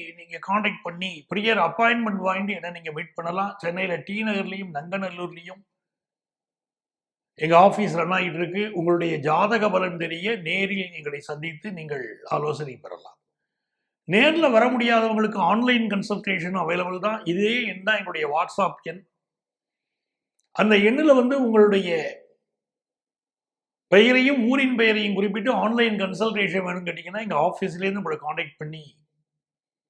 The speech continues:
அப்பாயின்மெண்ட் டீடெயில்ஸ் தருவாங்க.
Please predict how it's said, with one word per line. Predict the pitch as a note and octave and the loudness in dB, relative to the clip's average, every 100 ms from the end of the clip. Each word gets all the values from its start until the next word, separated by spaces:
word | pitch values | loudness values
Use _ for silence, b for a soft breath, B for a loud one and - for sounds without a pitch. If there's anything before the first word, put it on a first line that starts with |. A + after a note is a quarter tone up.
| _ _ _ _ _ _ _ - | _ _ _ _ _ _ _ 2
அப்பாயின்மெண்ட் | D3 A3+ G#3+ F#3 F#3 | 6 6 6 0 -4
டீடெயில்ஸ் | F3+ F#3+ F#3 - - - - - _ _ D#3 | -6 -6 -6 -8 -16 -20 -20 -20 _ _ 0
தருவாங்க. | C#3+ B2+ - - - | 2 -2 -6 -16 -20